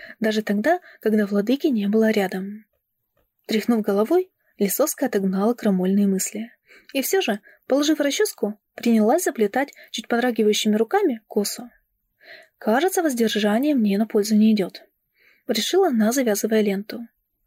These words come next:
"Возможно, поэтому я и мечтаю о прикосновениях владыки. Только почему именно о его, а не Даниэра?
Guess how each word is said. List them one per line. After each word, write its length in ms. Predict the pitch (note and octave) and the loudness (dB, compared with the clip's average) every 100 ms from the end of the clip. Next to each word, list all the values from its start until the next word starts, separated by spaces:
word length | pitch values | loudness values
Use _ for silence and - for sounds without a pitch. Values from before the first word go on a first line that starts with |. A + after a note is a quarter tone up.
| - - - - | -20 -18 -12 -4
"Возможно, 400 | C#4 D#4+ F4+ D4 | -2 0 0 0
поэтому 400 | D#4+ A4 C4+ G#3+ | 0 0 2 2
я 120 | A3+ | 4
и 80 | A#3+ | 0
мечтаю 440 | C4+ - F#4+ B3 | -2 -2 0 0
о 40 | |
прикосновениях 800 | G3+ G3 - G#3 G3+ A3+ D#4 - | 0 -4 -4 -2 0 0 0 0
владыки. 580 | A3 G#3 G3+ - A3 A3+ _ _ _ _ | 0 0 -4 -8 -12 -14 _ _ _ _
Только 220 | C4+ - | -6 -4
почему 340 | C#4+ - F4+ G4+ | -4 0 4 4
именно 320 | D4+ B3+ C4 | 4 2 2
о 40 | |
его, 400 | C#4+ D#4+ E4+ G#3+ | 2 4 2 0
а 80 | - | 2
не 140 | A3 A#3+ | 2 4
Даниэра? 680 | B3+ C4+ B3+ F#3+ F#3 A3 | 2 2 2 2 -2 -6